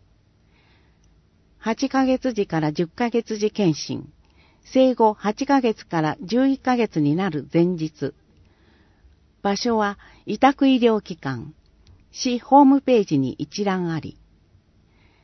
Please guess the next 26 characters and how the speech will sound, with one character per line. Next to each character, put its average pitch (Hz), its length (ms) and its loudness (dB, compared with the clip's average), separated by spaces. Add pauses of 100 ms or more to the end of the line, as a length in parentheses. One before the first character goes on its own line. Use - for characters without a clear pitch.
(260)
一 277 140 0
歳 196 320 -2
六 190 200 0
ヶ 262 160 -2
月 254 260 -4
時 220 280 -4
内 233 220 0
科 254 160 -2
検 180 300 0
診。 117 340 -10 (720)
一 277 120 2
歳 202 320 -2
六 185 180 -2
ヶ 277 180 2
月 233 260 -4
か 165 120 -4
ら 151 180 -2 (280)
一 269 140 0
歳 180 360 -4
十 269 240 2
一 277 100 0
ヶ 262 180 0
月 214 240 -2
に 147 160 0
な 185 140 -2
る 143 180 -8